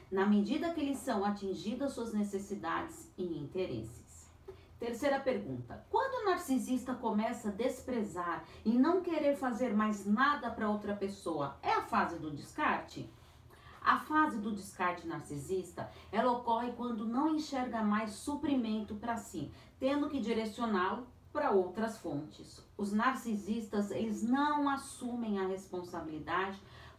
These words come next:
por dificuldade de relacionamento e não apresentam sentimento de remorso.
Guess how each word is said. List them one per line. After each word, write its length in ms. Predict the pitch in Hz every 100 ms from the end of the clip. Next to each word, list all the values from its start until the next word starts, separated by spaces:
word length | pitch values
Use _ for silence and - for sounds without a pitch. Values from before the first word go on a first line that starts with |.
| -
por 240 | 233 226
dificuldade 720 | 208 - 208 214 196 202 202 185
de 60 |
relacionamento 800 | 202 196 202 202 196 180 156 - -
e 140 | 285
não 240 | 311 320
apresentam 640 | 339 339 254 196 208 214 262
sentimento 800 | - 247 240 240 208 208 208 214
de 200 | 170 190
remorso. 640 | 196 214 147 - - -